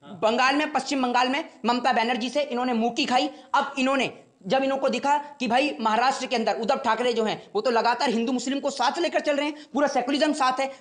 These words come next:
Speaker 2: महाराष्ट्र का हिंदू उनके साथ खड़ा होता है, महाराष्ट्र का मुसलमान उनके साथ खड़ा होता है, डरता कौन है?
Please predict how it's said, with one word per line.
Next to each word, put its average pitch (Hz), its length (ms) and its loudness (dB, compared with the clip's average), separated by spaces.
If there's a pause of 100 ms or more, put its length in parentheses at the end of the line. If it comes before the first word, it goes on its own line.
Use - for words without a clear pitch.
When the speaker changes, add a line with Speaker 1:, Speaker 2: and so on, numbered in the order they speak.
Speaker 2:
महाराष्ट्र 240 440 0
का 277 100 2
हिंदू 226 300 2
उनके 254 240 0
साथ 202 240 -2
खड़ा 190 140 2
होता 185 200 0
है, - 300 -2
महाराष्ट्र 254 420 2
का 277 100 2
मुसलमान 233 500 2
उनके 254 220 0
साथ 220 160 -2
खड़ा 202 200 -6
होता 202 180 -2
है, - 120 -4 (240)
डरता 196 300 2
कौन 151 200 -4
है? 117 180 -18